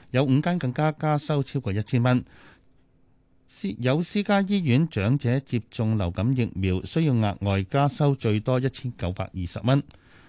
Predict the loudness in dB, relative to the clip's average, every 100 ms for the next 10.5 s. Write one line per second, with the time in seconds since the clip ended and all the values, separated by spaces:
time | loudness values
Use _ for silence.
0 | _ -2 0 0 -2 -2 -2 -2 0 0
1 | 0 0 0 -2 0 0 2 4 2 -2
2 | -12 -4 0 0 0 0 0 -2 -2 -2
3 | 0 0 0 -2 0 -2 0 0 0 0
4 | 2 2 0 0 -2 0 0 2 0 2
5 | 2 2 -6 -20 -8 -6 -4 -4 -4 -2
6 | -2 -2 -4 -4 0 0 0 -2 -2 -2
7 | -6 -4 -6 -4 -2 -2 -4 -6 -8 -4
8 | -4 0 0 0 -2 -2 -2 0 0 2
9 | 0 0 -2 0 0 -2 -2 -2 -2 -4
10 | -6 -6 -4 -4